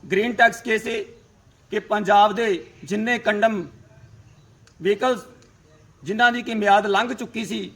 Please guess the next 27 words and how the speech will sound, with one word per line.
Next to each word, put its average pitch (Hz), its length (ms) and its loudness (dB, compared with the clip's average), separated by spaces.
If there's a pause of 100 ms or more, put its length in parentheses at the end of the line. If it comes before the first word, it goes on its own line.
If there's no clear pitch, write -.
ਪੰਜਾਬ 202 400 6
ਸਰਕਾਰ 196 400 0
ਨੇ 208 140 -4
ਪਹਿਲੇ 208 240 0
ਉਹਨਾਂ 208 160 -4
ਨੂੰ 202 120 -4
ਬੰਦ 180 200 -2
ਕੀਤਾ 208 240 -8
ਹੋਇਆ 180 180 0
ਸੀ, 196 240 -10 (580)
ਉਹਨਾਂ 226 220 -2
ਦੇ 233 80 -6
ਉੱਪਰ 226 200 -2
ਬੈਨ 196 280 0
ਸੀ 220 200 -10 (260)
ਕਿ 208 100 -4
ਅਸੀਂ 214 180 -6
ਰੋਡ 208 180 0
ਦੇ 208 100 -4
ਉੱਪਰ 214 200 -2
ਚਲਾ 190 280 2
ਨਹੀਂ 214 100 -4
ਸਕਦੇ। 185 400 -6 (840)
ਔਰ - 200 4
ਭੁੱਖੀ 233 380 -8
ਨੰਗੀ 226 300 -4
ਸਰਕਾਰ 214 560 4